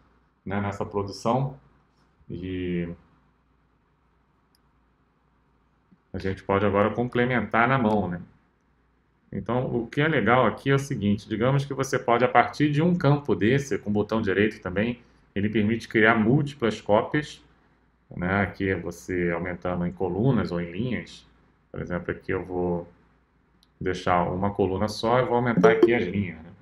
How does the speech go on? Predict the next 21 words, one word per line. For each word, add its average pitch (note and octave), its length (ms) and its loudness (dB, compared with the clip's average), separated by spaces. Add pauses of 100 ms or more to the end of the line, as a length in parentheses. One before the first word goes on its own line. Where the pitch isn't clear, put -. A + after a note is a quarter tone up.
(880)
Tá F2 80 -2
vendo? B2 180 -2 (1600)
Isso F#2+ 280 -8
já A2 120 2
dá G#2+ 140 6
uma A2+ 140 4
agilidade. A2+ 640 4 (840)
E B2 80 4
outra E3 220 10
coisa D3+ 220 4
que C#3+ 80 2
eu B2 60 4
gosto C#3 280 6
bastante C3+ 600 2
é G2+ 40 0
que, - 140 -12
por B2+ 160 4
exemplo, G#2+ 340 2
se - 120 -10
você B2 400 2
precisar A#2 800 0